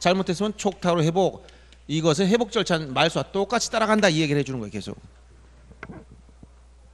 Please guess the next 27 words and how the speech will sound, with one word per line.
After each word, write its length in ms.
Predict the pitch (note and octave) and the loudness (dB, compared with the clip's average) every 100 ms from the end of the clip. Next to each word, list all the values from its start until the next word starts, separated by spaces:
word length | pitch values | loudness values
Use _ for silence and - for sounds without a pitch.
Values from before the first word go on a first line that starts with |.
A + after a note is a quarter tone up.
| - - - - - - - - | -20 -20 -20 -20 -20 -20 -18 -6
다음 160 | G2 | -2
넘어가서 1120 | G#2+ G#2+ G#2+ A#2+ A#2 A2 A#2+ D#3+ G#3 G#3 - - - - - - - - - - - - | 0 2 2 2 2 2 4 4 4 0 -10 -20 -20 -20 -20 -20 -16 -16 -16 -20 -20 -12
이십이 500 | B2+ F3 G3+ E3 D#3+ | 0 4 4 4 4
번 160 | G3+ G#3 | 6 6
문제는 420 | G3 F3+ F3+ E3 | 6 6 4 4
거기 260 | D#3 D#3+ C#3+ - | 2 0 -2 0
약간 300 | C#3 - D#3 | 0 2 0
문제 260 | C#3 D#3+ D3+ | 2 2 0
잘못됐으니까 1300 | A#2 B2+ D#3 F3 D#3+ C#3 C#3+ B2+ A2+ D#3 F3 F3 - - - - | 0 2 4 4 2 0 0 0 4 8 8 6 -6 -20 -20 -10
이, 60 | B2+ | -6
이 200 | C#3+ B2 | -4 -4
문제만 520 | A2+ D3 E3 D#3 C3+ | 2 4 6 6 6
이해하면 380 | B2+ C#3+ B2+ A2+ | 6 8 8 4
됩니다. 500 | G#2+ G2+ G2 A#2+ D#3 | 2 0 2 2 4
이십 320 | D#3 D#3+ F3 | 2 2 4
번 220 | D#3+ D#3+ - - - | 6 6 2 -14 4
등기상 600 | E3 F#3 G3 F3+ E3+ C#3 | 8 8 8 6 6 6
이해관계 560 | D3+ F3+ F3+ E3+ D#3+ D#3 | 4 10 10 10 6 6
제삼 420 | D#3 D3 E3 E3 | 4 6 4 6
자의 160 | D#3 | 6
승낙서나 600 | C3+ E3+ E3+ E3 C#3+ D3+ C3+ | 4 2 2 4 4 2 4
이해 220 | D3+ C#3+ | 6 6
대항 280 | - C#3 C3+ | 4 4 4
재판 380 | B2+ C3 D#3 | 2 4 4
등을 180 | D3+ C#3 | 4 2
첨부하지 440 | - F#3+ F3+ C#3+ C3+ | 2 4 6 6 6
않고도 880 | B2 F3+ A3 - G#3 G#3 C4 B3+ | 6 6 4 6 10 12 12 10